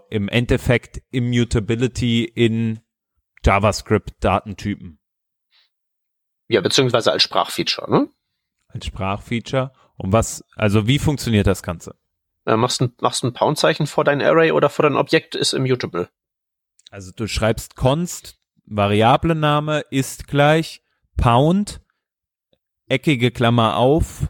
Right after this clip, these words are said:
Speaker 1: deine Values für dein Array, eckige Klammer zu, Semikolon. Oder
Speaker 2: Genau.
Speaker 1: halt kein Semikolon, whatever.
Speaker 2: Genau,
Speaker 1: Und
Speaker 2: also
Speaker 1: dann
Speaker 2: wo du
Speaker 1: hast
Speaker 2: heutz-
Speaker 1: du ein, ein
Speaker 2: Ja.
Speaker 1: stabiles, äh, oder ein, ein immutable Array.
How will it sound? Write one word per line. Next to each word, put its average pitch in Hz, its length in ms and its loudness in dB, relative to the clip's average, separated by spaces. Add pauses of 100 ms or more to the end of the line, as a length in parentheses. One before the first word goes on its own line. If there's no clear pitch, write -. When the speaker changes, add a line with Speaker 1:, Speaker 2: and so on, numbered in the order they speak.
(240)
Speaker 1:
deine 107 600 2
Values 120 800 -4
für 120 220 -4
dein 104 520 -2
Array, 147 500 2 (240)
eckige 113 460 -2
Klammer 104 340 0
zu, 117 260 2
Semikolon. 98 800 0 (180)
Oder 92 120 -8
Speaker 2:
Genau. 98 220 0
Speaker 1:
halt - 120 -20
kein 87 220 -4
Semikolon, 85 720 -4
whatever. 82 580 -12 (180)
Speaker 2:
Genau, 101 140 2
Speaker 1:
Und 123 40 2
Speaker 2:
also 123 140 4
Speaker 1:
dann 123 60 6
Speaker 2:
wo 131 40 6
du 139 100 6
Speaker 1:
hast 135 80 4
Speaker 2:
heutz- - 120 -2
Speaker 1:
du 123 100 4
ein, 107 420 -2 (520)
ein 101 180 -6
Speaker 2:
Ja. 95 40 -10
Speaker 1:
stabiles, 113 880 -6
äh, 101 500 -2
oder 98 220 -2
ein, 92 280 -6
ein 92 220 -6
immutable 117 840 -2
Array. 90 380 -8